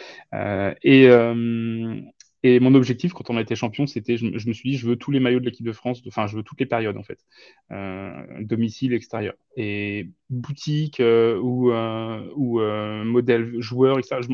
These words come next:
je, je m'en fous. Je veux tous les maillots, tu vois. Je, j'avais même pas conscience qu'il y avait des maillots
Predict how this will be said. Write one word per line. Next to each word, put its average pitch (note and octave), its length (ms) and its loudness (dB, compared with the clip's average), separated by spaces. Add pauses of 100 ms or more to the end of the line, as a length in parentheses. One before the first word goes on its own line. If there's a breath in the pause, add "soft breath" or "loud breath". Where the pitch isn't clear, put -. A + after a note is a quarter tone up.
je, A#2+ 100 -6 (420)
je B2+ 100 -8
m'en D3 100 -4
fous. - 240 -10
Je A2+ 80 -8
veux C#3 160 -2
tous - 120 -10
les C#3 100 -2
maillots, G#2+ 180 -4
tu - 100 -20
vois. G#2+ 140 -16
Je, - 80 -20 (100)
j'avais A2 240 -4
même C#3 220 0
pas B2+ 80 -2
conscience B2+ 400 -10
qu'il A2 80 -8
y - 20 -6
avait A2 80 -6
des G#2+ 60 -6
maillots G#2+ 240 -6